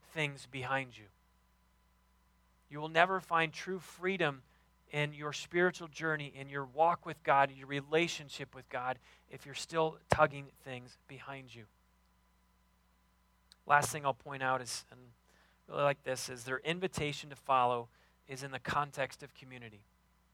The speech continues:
Yifang mentioned it a few minutes ago. He said, "You know, I was doing the Lone Ranger thing."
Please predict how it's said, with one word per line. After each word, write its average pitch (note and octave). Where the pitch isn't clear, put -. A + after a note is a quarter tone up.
Yifang D3+
mentioned C3+
it B2
a A#2+
few C3+
minutes B2+
ago. A2+
He C3+
said, D3+
"You D3
know, D#3
I D#3
was D3
doing D#3
the D3+
Lone D3
Ranger C3+
thing." G#2+